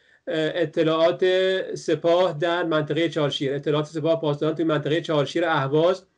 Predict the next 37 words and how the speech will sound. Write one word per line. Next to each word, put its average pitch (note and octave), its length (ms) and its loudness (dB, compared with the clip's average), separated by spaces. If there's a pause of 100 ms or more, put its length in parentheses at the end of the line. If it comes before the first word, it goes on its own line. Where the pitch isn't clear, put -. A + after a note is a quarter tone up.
(400)
اه، F#3+ 100 -4
ایشون E3+ 400 2
هم F#3+ 100 2
اونجا E3+ 280 2
می‌رن، G3+ 460 2 (320)
اه، F3 160 0
پسرش F3 400 -2
هم F#3 120 -2
باهاش F3 280 2
میره، G3 380 2
منتها E3+ 400 0
هم F3 120 -2
پسرش F3 320 -2
راه F3+ 220 2
نمیدن F#3 400 0
و F3+ 300 2 (160)
اونو F#3 580 2
میبرن. D#3 360 2
پسرش F3 380 0
اعتراض F3+ 360 0
می‌کنه F#3+ 240 0
که F#3 360 0
من F3+ 240 -2
پدرم F3+ 480 0 (280)
بیماری E3 520 2
ق-، D#3+ 420 -2
قند D#3 340 0
خون F3 240 -2
داره F#3 240 2
و F3 320 0 (160)
از D3 220 -4
فشار D#3 300 -2
خون E3 180 0
بالا D#3+ 240 2
هم E3+ 100 2
رنج F3+ 200 2
می‌بره، F#3+ 420 0